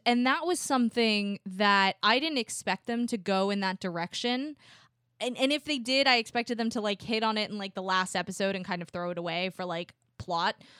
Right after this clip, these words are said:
Um, but I thought that when they did that, it added a really interesting depth to it. And there was almost something, I mean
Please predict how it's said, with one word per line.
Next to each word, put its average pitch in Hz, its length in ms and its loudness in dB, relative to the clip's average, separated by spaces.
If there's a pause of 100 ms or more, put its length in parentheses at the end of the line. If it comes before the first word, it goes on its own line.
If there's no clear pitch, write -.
(240)
Um, 214 500 2 (460)
but 226 540 0 (1500)
I 233 100 -2
thought 285 300 2
that 233 220 2
when 220 180 -2
they 196 140 -4
did 214 380 -2
that, 170 360 2 (1300)
it 233 180 -4
added 254 360 0
a 196 100 4
really 214 460 -4
interesting 220 600 -2
depth 170 480 -4
to 285 160 -4
it. 330 240 0 (420)
And 285 100 2
there 311 80 2
was 330 140 0
almost 427 340 -4
something, 311 500 -4
I 277 60 0
mean 254 360 -2